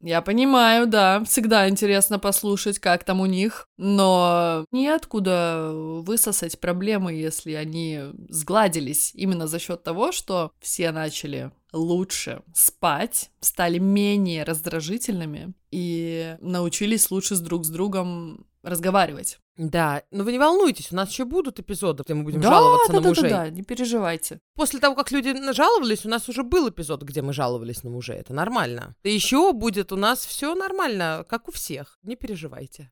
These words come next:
Speaker 1: Да.
Speaker 2: А пока что я хочу сказать, что я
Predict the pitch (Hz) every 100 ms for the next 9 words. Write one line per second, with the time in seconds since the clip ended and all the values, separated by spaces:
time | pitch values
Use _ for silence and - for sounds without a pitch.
0 | _ 196 196 190 170 160 175 _ _ 185
1 | 185 - 208 277 - 220 180 202 208 -
2 | 190 - 175 175 208 - - 175 165 185
3 | 185